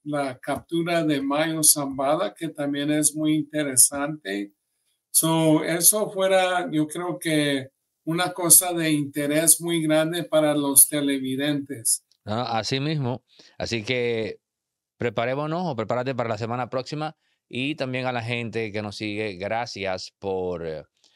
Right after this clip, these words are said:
Speaker 2: por, eh, caramba, compartir, eh, con, con nosotros hasta el final. Suscríbanse, activen la campanita, comenten, compartan, den like,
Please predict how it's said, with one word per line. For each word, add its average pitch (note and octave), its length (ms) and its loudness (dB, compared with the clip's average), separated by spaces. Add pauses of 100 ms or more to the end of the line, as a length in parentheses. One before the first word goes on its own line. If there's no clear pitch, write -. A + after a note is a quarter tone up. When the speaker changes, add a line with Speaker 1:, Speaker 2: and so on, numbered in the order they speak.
(220)
Speaker 2:
por, F#2+ 260 -4
eh, F#2 220 -4
caramba, A2+ 460 -4
compartir, A#2 640 -6
eh, E2+ 520 -6
con, F#2+ 540 -6
con F#2+ 300 -6
nosotros G#2 460 -6
hasta G#2 140 -6
el F#2+ 60 -6
final. C3+ 440 -6 (120)
Suscríbanse, B2 800 -6
activen A2 480 -6
la G2+ 80 -4
campanita, G2 580 -6
comenten, F#2+ 460 -8
compartan, F2 480 -6
den F#2+ 220 -6
like, B2 260 -4